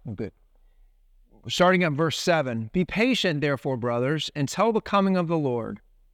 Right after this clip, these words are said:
See how the farmer waits for the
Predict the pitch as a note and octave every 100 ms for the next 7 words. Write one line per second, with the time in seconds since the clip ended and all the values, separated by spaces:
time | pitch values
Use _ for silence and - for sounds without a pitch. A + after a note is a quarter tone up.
0 | _ _ - _ _ - A#3 B3+ A3 -
1 | G3+ G#3 G#3 G#3 - D3+ C#3+ E3+ G#3 -
2 | - - - D#3